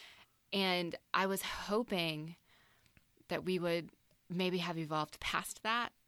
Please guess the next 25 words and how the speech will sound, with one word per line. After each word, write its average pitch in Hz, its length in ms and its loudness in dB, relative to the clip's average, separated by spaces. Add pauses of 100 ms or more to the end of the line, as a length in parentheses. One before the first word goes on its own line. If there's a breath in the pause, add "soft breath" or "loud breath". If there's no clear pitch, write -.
(120)
a 208 60 -2
little 226 220 -2
bit, 240 300 -4 (480)
and 165 640 0 (880 soft breath)
we 175 80 -4
didn't. 170 460 -4 (1160)
This 185 220 -2
was 175 140 -4
the 180 120 -4
same 180 220 -2
character 170 460 -4
that - 160 -4
she - 160 -4
always 151 320 -4
plays. - 340 -8
It - 60 -6
was 165 120 -6
the 170 80 -8
same 170 260 -4
character 156 420 -4
that - 140 -6
she - 140 -8
played 139 540 -8
in 131 280 -8
Bridesmaids. 127 680 -6